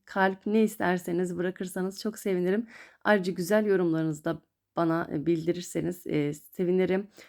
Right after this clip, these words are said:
Yapmamı istediğiniz tarifler varsa onları da bana gönderebilirsiniz ve bana Instagram'dan yaptığınız tariflerin, e, resimlerini atabilirsiniz. Ben de sizlerin isimlerini hashtagleyerek, e, paylaşabilirim sizin yaptığınız resimleri, sizin de,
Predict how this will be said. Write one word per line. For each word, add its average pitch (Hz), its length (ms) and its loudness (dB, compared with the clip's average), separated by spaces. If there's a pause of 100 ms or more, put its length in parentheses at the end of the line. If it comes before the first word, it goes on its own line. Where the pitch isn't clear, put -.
(140)
Yapmamı 240 340 4
istediğiniz 240 560 0
tarifler 220 460 0
varsa 202 380 -2
onları 175 340 0
da 190 80 -2
bana 196 160 -2
gönderebilirsiniz 202 1080 -2
ve 208 240 -2
bana 214 200 2
Instagram'dan 214 640 0
yaptığınız 214 540 0
tariflerin, 185 720 0 (440)
e, 170 160 4
resimlerini 190 520 2
atabilirsiniz. 208 720 -2
Ben 190 200 2
de 185 40 -2
sizlerin 202 540 0
isimlerini 175 680 0
hashtagleyerek, 208 800 0 (500)
e, 143 580 0 (1800)
paylaşabilirim 190 840 2
sizin 156 500 -4
yaptığınız 147 680 -2
resimleri, 156 480 -2
sizin 156 460 -2
de, 220 240 2